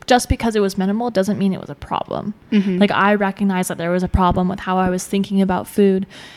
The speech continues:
Speaker 1: and thinking about exercise and thinking about my body. And, like, like I said, I was able to pull myself out of that, but there are so many cases where you're not able to pull yourself out of that. And we definitely don't want anyone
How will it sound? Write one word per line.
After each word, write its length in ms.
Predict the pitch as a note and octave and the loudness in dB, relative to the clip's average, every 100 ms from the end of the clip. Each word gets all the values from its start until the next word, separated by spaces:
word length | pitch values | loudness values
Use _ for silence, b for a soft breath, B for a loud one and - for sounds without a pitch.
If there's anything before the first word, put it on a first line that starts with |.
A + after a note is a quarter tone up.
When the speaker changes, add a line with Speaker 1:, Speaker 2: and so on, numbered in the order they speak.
| B | B
Speaker 1:
and 100 | G#3 | 0
thinking 260 | G3+ F#3+ F#3+ | 2 4 4
about 280 | F3+ F3 - | 2 -2 -4
exercise 440 | F#3+ - F#3+ F#3 | -6 -8 -4 0
and 80 | F#3+ | 0
thinking 240 | G3+ F#3+ | 0 0
about 140 | F#3+ F#3 | 0 -2
my 120 | F#3+ | -4
body. 460 | F#3 F3+ F#3 G#3+ G#3 B B B - | -2 0 0 0 -2 B B B -4
And, 180 | G#3+ G3 | 0 0
like, 320 | F#3+ F#3 - - | -2 -8 -12 -4
like 200 | G#3+ G#3+ | -2 0
I 60 | G3 | -2
said, 180 | G#3 | 2
I 80 | G3 | 2
was 120 | G3 | 2
able 180 | G#3 G3 | 0 0
to 60 | G3+ | 2
pull 200 | - G3 | 6 6
myself 340 | F#3 F3+ F3+ - | 4 0 -6 -6
out 440 | F3+ F#3 C4+ - - - | -2 0 0 -2 -10 -6
of 100 | A#3 | -2
that, 600 | A#3+ B3 C#4+ C#4+ - G3+ | 0 -2 -2 -6 -8 -4
but 320 | A3 G3+ G3+ - - - - - - - - - | 2 4 4 2 -2 -16 -18 -20 -20 -20 -20 -4
there 140 | C4+ A#3+ | 6 6
are 80 | A#3 | 6
so 180 | - | 2
many 160 | G#3+ G#3+ | 2 2
cases 540 | G3+ G3 G#3 G3+ G3+ | 0 -2 0 -2 -2
where 320 | G#3 G3 F#3+ - | -2 -2 -2 -4
you're 160 | G3 | -2
not 260 | F#3 F#3 F#3+ | -2 -2 -4
able 220 | G3+ G3+ | -4 -4
to 20 | |
pull 160 | G3 G#3 | -2 -2
yourself 300 | G#3+ A3 G#3+ | -2 -4 -6
out 160 | G#3 G#3 | -4 -6
of 60 | |
that. 260 | G#3+ G#3 - | -4 -6 -4
And 260 | G#3 G3 - - | -4 -4 -6 -4
we 80 | |
definitely 320 | A3+ A3 A#3 A3 | 2 4 4 4
don't 120 | G#3+ | 6
want 200 | G#3 - | 4 4
anyone 640 | G#3 G3+ G3 F#3+ F#3 G#3 | 6 6 6 6 2 -2